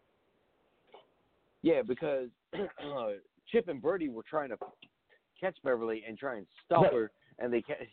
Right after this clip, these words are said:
Speaker 1: kept trying to see her. They kept missing and whatnot. And it's Bertie who actually ended up seeing the afterwards of the death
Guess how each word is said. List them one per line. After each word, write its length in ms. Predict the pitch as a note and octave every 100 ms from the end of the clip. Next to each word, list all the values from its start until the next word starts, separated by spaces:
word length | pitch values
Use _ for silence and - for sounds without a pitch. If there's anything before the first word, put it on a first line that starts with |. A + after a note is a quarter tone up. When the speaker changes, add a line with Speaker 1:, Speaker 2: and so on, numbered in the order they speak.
| -
Speaker 1:
kept 180 | D3+ -
trying 260 | D#3 C3+
to 60 | A#2+
see 160 | - F3
her. 80 | D#3
They 140 | A2+
kept 220 | G2+ G#2+ A#2
missing 400 | G3 - F3+ D3+
and 100 | D3
whatnot. 300 | D3 C#3 - D#3+ C#3
And 160 | C#3 B2+
it's 100 | G2+ F#2+
Bertie 360 | G#3+ B3 D#3 B2
who 120 | C3+
actually 320 | C3 - C3+
ended 180 | C#3 B2+
up 100 | A2+ _
seeing 240 | - D3 B2
the 100 | A2+ -
afterwards 640 | D3 D3+ C#3 G#2+ G#2+ F2+
of 120 | G2
the 80 | F2+ E2
death 260 | E3 B2+